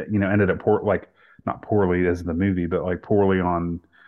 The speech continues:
on terms with each other, and then kind of go their separate ways at that point. Like,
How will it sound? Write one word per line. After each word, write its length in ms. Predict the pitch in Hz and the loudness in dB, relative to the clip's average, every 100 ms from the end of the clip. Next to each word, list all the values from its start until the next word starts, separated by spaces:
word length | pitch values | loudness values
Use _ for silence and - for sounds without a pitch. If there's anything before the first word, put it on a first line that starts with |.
| _ | _
on 160 | 98 98 | 0 0
terms 320 | - 120 104 | 2 2 4
with 140 | 98 95 | 2 0
each 160 | 92 | 0
other, 240 | 92 90 90 | 0 2 0
and 100 | 87 | -4
then 120 | 85 | -4
kind 180 | 90 87 | -4 -4
of 80 | |
go 80 | 87 | -2
their 140 | 82 80 | -4 -2
separate 280 | 90 78 | -6 -4
ways 200 | 67 85 | -8 -8
at 80 | - | -4
that 200 | 95 98 | -2 -2
point. 280 | - 82 71 _ - - | -4 -8 -8 _ -20 -4
Like, 240 | 123 113 | 0 0